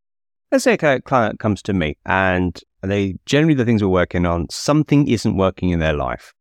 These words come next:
Yeah. So whatever the topic is, whatever the expression is, something isn't working. And that normally comes out to a,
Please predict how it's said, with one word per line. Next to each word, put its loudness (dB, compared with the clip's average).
Yeah. -2
So -6
whatever 0
the -2
topic -4
is, 0
whatever 0
the -2
expression -2
is, -2
something -2
isn't -4
working. -4
And 2
that 2
normally 4
comes 0
out 2
to 0
a, 0